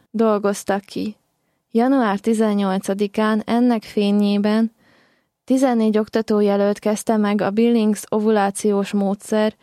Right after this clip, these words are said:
nemzetközileg akreditált képzését a katolikus szeretett szolgálatnál. A képzés a Magyarországi Billings Központ szervezésében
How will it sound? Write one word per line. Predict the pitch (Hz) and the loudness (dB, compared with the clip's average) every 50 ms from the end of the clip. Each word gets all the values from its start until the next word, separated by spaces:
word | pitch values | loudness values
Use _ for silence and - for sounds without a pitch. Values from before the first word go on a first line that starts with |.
| _ _ _ _ - | _ _ _ _ -4
nemzetközileg | 233 240 254 247 220 220 208 - - 202 202 208 202 196 196 190 190 - | -2 0 2 2 0 0 -2 -2 -2 -4 0 0 0 0 0 0 -2 -2
akreditált | - 208 - - 214 196 196 208 202 - 202 208 208 202 - | -4 -6 -4 -2 -2 -2 0 0 -2 -2 0 -2 -2 -2 -4
képzését | - - 175 180 - - 202 196 208 196 - - 214 220 - - - | -6 -6 -6 -6 -4 -4 -2 -2 -2 -2 -2 -2 -2 -2 -2 -4 -8
a | 214 | -6
katolikus | - - 233 226 214 208 202 196 - 208 208 | -4 -2 -2 0 -2 -2 -2 -2 -2 -4 -4
szeretett | - - 220 190 185 190 - 185 196 | -2 -2 -2 -2 -2 -4 -4 -6 -8
szolgálatnál. | - - 214 196 185 185 190 190 196 190 190 196 190 - - 202 196 190 196 196 - _ _ _ _ _ _ _ _ _ _ _ _ _ _ _ _ _ _ _ _ | -6 -6 -4 -4 -2 -2 -2 -2 -2 -2 -2 -4 -6 -6 -4 -4 -2 -2 -2 -4 -6 _ _ _ _ _ _ _ _ _ _ _ _ _ _ _ _ _ _ _ _
A | - - | -8 -8
képzés | 226 - - 233 214 220 214 - 226 220 240 226 - | -6 -2 0 2 2 2 0 0 0 2 2 0 0
a | - 220 226 | 0 0 2
Magyarországi | 226 240 254 240 247 233 220 208 208 - - 220 214 214 208 214 226 | 2 2 2 0 0 0 0 0 -2 -2 -2 0 0 0 0 0 0
Billings | 202 226 226 226 220 208 196 196 202 196 - | 2 2 2 2 2 0 0 0 -2 -4 -4
Központ | - - 190 196 - - 208 208 214 208 | -6 -6 -6 -6 -4 -4 -2 -2 -2 -2
szervezésében | - 214 202 196 196 190 196 196 - 202 202 196 - - 208 208 208 214 214 220 226 | -2 -2 -2 -2 0 -2 -2 -2 0 -2 -2 -2 -2 0 -2 0 0 0 0 0 -2